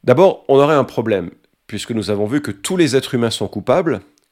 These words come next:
Comment est-ce qu'un homme coupable peut-il payer pour lui-même et pour les autres ? Ça n'a pas vraiment de sens, ça n'a pas vraiment de valeur. Aucun sacrifice imparfait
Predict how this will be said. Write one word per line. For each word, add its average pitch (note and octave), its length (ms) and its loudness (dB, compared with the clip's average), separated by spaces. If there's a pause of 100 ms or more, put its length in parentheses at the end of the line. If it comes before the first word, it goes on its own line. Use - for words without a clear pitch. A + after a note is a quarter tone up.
Comment D#3+ 280 0
est-ce C3+ 140 0
qu'un A#2+ 160 0
homme A2 160 -2
coupable C3 400 -2
peut-il - 360 -6
payer A#2 380 -2
pour A#2 300 -2
lui-même B2+ 760 2
et A2+ 80 -2
pour A#2 180 -2
les B2+ 200 2
autres ? A#2 200 0
Ça F#2+ 100 -6
n'a F#2 40 -4
pas - 240 0
vraiment A#2+ 320 0
de G2 60 -8
sens, F3 480 -2
ça - 140 -8
n'a F2+ 40 -4
pas A2 160 -2
vraiment G#2 300 -2
de F2 80 -10
valeur. F#2+ 360 -4 (760)
Aucun E3 540 2
sacrifice - 800 -6 (480)
imparfait C#3+ 760 -2